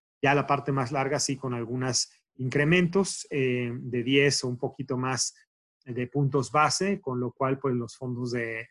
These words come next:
renta fija cierran bastante mixtos, eh, dependiendo de dónde se hayan, eh, o dónde tengan sus inversiones en la curva. Algunos cerraron con plusvalías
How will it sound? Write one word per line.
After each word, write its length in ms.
renta 300
fija 320
cierran 400
bastante 420
mixtos, 500
eh, 160
dependiendo 560
de 140
dónde 340
se 140
hayan, 420
eh, 80
o 160
dónde 280
tengan 280
sus 200
inversiones 680
en 100
la 120
curva. 320
Algunos 440
cerraron 340
con 180
plusvalías 720